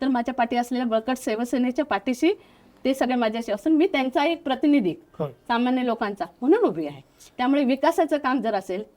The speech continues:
Speaker 1: निधी आणण्याचं काम असेल, तर मी चांगल्या प्रकारे करू शकते.
Speaker 2: बरोबर. निश्चितपणे तुमच्या सकट वीस जणांची फौज मैदानात आहे, काय विश्वास व्यक्त करता?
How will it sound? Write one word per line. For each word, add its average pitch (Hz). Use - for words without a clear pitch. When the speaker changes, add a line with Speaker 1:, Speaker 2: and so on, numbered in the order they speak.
Speaker 1:
निधी 247
आणण्याचं 320
काम 208
असेल, 226
तर 302
मी 359
चांगल्या 247
प्रकारे 196
करू 185
शकते. -
Speaker 2:
बरोबर. -
निश्चितपणे 175
तुमच्या 156
सकट 175
वीस 160
जणांची 180
फौज 180
मैदानात 156
आहे, 202
काय 160
विश्वास 143
व्यक्त 127
करता? 123